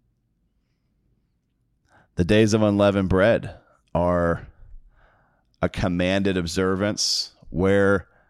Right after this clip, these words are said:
it's part of God identifying his loyal people. You can see that in Exodus thirteen, verse nine. This is one of the annual holy day observances.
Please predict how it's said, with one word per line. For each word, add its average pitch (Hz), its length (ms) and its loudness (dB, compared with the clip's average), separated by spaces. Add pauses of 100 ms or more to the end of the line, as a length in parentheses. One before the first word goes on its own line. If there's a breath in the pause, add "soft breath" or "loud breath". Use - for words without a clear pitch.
(400)
it's 104 220 0
part 127 400 4
of 107 300 0 (220 loud breath)
God 120 600 4
identifying 110 1160 0
his 110 320 0
loyal 104 360 2
people. 104 600 -2 (340)
You 98 100 -2
can 98 100 0
see 117 240 -2
that 104 260 2
in 95 180 -2 (360 loud breath)
Exodus 104 760 0 (180)
thirteen, 107 640 0
verse 101 280 -2
nine. 95 400 -2 (360 soft breath)
This 110 240 0
is 127 180 -2
one 120 240 2
of 110 220 0
the 104 360 2 (460 soft breath)
annual 110 800 2 (640)
holy 117 340 4
day 107 220 2
observances. 101 960 -2